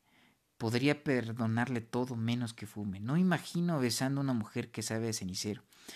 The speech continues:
Salvador y Rafael y yo prometimos que disfrutaremos de nuestra juventud y creceremos, pero por un camino opuesto al de Mario. La maestra Jennifer nos dejó de tarea un pequeño ensayo sobre los hábitos. Estuve investigando y encontré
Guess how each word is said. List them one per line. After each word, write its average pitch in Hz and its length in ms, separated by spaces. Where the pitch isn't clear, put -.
Salvador 117 460
y 139 60
Rafael 120 480
y 120 80
yo 123 140
prometimos 143 720
que 117 200
disfrutaremos 120 720
de 131 40
nuestra 120 320
juventud 110 400
y 139 60
creceremos, 123 580
pero 104 320
por 107 160
un 120 140
camino 113 380
opuesto 104 500
al 85 80
de 90 80
Mario. 92 320
La 113 140
maestra 120 320
Jennifer 147 640
nos 127 220
dejó 147 400
de 143 100
tarea 127 400
un 147 140
pequeño 147 340
ensayo 143 380
sobre 127 220
los 107 200
hábitos. 117 600
Estuve - 240
investigando 120 600
y 127 120
encontré 117 600